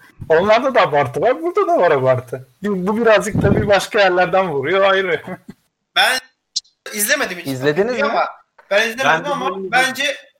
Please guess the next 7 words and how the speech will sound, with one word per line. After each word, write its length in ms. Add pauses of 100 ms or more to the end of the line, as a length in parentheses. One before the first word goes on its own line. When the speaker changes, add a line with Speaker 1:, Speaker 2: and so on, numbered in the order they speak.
(200)
Speaker 2:
Arrow'dan 580
daha 180
kötü 240
değildir. 400 (960)
<laughs> 800
Speaker 4:
Değil 280
zaten. 360